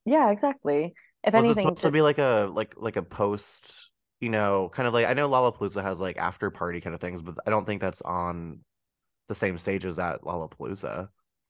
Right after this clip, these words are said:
Speaker 1: Yeah, I mean, I don't really understand why they had it, because when they announced the lineup, it did say at the bottom of the lineup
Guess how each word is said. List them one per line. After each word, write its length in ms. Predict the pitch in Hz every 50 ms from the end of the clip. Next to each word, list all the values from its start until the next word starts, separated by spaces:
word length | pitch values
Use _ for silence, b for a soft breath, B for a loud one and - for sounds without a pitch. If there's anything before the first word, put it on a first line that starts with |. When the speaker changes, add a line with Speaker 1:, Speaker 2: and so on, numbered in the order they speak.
| _ _ _ _ _ _
Speaker 1:
Yeah, 180 | - 302 370 370
I 140 | 330 285 269
mean, 300 | 269 269 269 262 254 - - - -
I 480 | 208 208 226 247 277 294 302 311 302 294 _
don't 300 | - 190 180 196 233 -
really 260 | - 147 135 160 202 -
understand 580 | 180 175 185 180 - - - 175 175 175 170
why 220 | 151 151 151 151 165
they 140 | 175 180
had 260 | 180 170 170 165 175 226
it, 140 | 269 262
because 520 | - 214 233 - 196 180 175 170 165 - - - _ _ _
when 240 | - - 190 190 190
they 100 | 190 190
announced 440 | 185 185 180 170 180 214 208 - -
the 60 | 180
lineup, 400 | 165 156 147 147 147 151 151 - - -
it 140 | - 185 170
did 200 | - 180 190 -
say 260 | - - 202 170 165
at 200 | - - 160 -
the 60 | - 151
bottom 680 | - - 143 147 156 156 - 80 - 139 156 175 - _ _ _ _ -
of 260 | 156 151 147 - - _
the 420 | - 139 120 101 104 - 170 165 - _ _ _ _ - -
lineup 580 | - 180 170 156 151 151 156 156 151 156 -